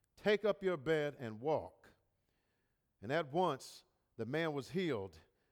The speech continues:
and he took up his bed and walked. Now that day was the Sabbath. So the Jews said to the man who had been healed, 'It is the Sabbath,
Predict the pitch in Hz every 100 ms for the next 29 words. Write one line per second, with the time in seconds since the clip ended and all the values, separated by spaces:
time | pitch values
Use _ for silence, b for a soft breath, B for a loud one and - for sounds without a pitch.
0 | _ - 113 160 208 190 180 - 170 123
1 | 185 175 156 151 135 180 127 - - _
2 | _ _ _ _ _ 160 165 156 143 175
3 | 170 175 185 185 170 185 247 226 123 92
4 | - _ _ _ _ _ - 196 180 165
5 | 269 269 - 254 254 247 202 180 151 147
6 | 151 170 165 143 120 196 170 139 220 170
7 | 110 104 - b b b b b - 262
8 | 208 247 208 143 156 - - 254 247 117
9 | 87 -